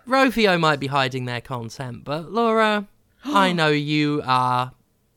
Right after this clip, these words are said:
Speaker 1: singing yours from the rooftops, and if you'd
Speaker 2: Oh.
Speaker 1: like to perform a verse.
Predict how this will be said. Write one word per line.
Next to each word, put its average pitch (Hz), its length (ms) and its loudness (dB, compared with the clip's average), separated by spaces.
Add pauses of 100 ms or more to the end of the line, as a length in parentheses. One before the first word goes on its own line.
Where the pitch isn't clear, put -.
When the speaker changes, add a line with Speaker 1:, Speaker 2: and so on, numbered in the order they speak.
(300)
Speaker 1:
singing 214 460 -2
yours 165 220 -2
from 160 160 -8
the 147 80 -4
rooftops, 151 760 -8
and 139 320 -2
if 240 60 2
you'd 135 160 0
Speaker 2:
Oh. 127 40 -4
Speaker 1:
like 165 200 0
to 156 160 -4
perform 196 340 -6
a 135 80 -4
verse. 98 440 -14